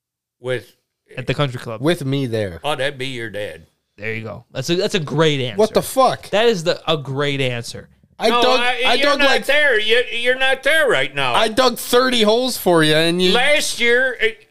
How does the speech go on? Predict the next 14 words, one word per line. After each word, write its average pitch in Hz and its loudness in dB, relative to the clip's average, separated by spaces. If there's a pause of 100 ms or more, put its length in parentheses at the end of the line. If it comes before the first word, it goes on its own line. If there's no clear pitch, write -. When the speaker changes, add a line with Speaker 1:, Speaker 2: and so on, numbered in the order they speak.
(280)
Speaker 1:
it 202 -2
would 220 4
have 240 2
been 262 2
you. 294 -4 (720)
Speaker 3:
Oh, 180 2
Speaker 1:
You 269 2
don't 302 4
Speaker 3:
uh, 330 -2
Speaker 1:
work 359 0
there, 151 2
you 131 0
cock 160 -4
smoker. 202 -4